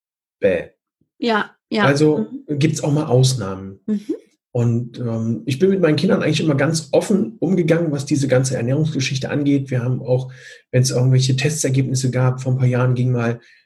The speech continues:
Speaker 1: äh, so ein Bericht rum, was alles in den Pommes von McDonald's drin ist.
Speaker 2: Mhm.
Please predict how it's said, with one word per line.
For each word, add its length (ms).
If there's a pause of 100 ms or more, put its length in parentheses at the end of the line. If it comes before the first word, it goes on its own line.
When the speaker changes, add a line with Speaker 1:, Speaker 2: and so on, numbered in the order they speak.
(160)
Speaker 1:
äh, 100
so 120
ein 80
Bericht 300
rum, 120
was 140
alles 240
in 80
den 200
Pommes 300
von 120
McDonald's 500
drin 220
ist. 400
Speaker 2:
Mhm. 400